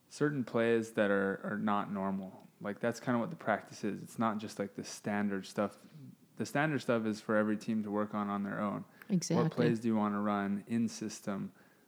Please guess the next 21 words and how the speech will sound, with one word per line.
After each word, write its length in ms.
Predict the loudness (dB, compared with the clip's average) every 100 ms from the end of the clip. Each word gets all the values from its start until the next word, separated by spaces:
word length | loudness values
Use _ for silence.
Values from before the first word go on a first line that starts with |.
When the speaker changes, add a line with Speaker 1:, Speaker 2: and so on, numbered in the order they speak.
| _
Speaker 1:
But 260 | 0 2 2
this 260 | 0 0 0
is, 180 | -2 0
like, 320 | 0 0 -6 -20 _ _ _ _ _ _ _ _ _ _ -4
these 180 | -4
kind 160 | 0 0
of 80 | 2
practices 440 | 0 0 -4 -4
are, 40 | -2
like, 240 | -2 -4
challenging 640 | -10 -2 0 0 0 -2 -2
you 240 | -2 -2
in 120 | -2
different 320 | 0 -2 -2 -2
ways 220 | 0 0
that 80 | -2
you 100 | -4
haven't 280 | -2 -2 -2
maybe 220 | -4 -4
seen 340 | -6 -2 -2
before 340 | -2 -2 -2